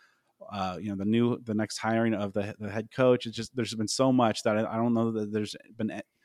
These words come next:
there's been so much noise in there. I just don't know that there's anything else that can be added to it. Uh, but I do think that, you know, as long as the cup is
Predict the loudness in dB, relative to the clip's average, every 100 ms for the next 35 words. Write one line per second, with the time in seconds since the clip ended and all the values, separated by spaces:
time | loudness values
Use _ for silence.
0 | _ _ 0 0 2 2 4 6 6 6
1 | 4 6 6 6 4 4 2 2 0 -2
2 | -4 -2 -2 0 -2 0 -2 -4 -8 -8
3 | -4 -2 -2 -4 2 6 6 4 _ _
4 | _ -2 0 4 6 6 4 4 4 4
5 | 2 0 -4 -10 -2 2 4 4 0 2
6 | 2 4 2 0 -8